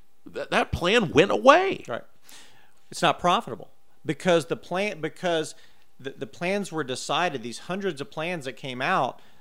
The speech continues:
Speaker 2: there, there, there's, th-, they're, they're backed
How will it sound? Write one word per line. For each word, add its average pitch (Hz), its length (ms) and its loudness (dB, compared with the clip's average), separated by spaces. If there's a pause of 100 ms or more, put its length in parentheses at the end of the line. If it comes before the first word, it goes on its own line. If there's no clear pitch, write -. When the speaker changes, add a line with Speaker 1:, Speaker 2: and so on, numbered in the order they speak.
Speaker 2:
there, 147 140 2
there, 147 300 -2 (100)
there's, 139 440 -6 (1120)
th-, - 160 -12
they're, 143 240 0
they're 143 160 0
backed 151 680 0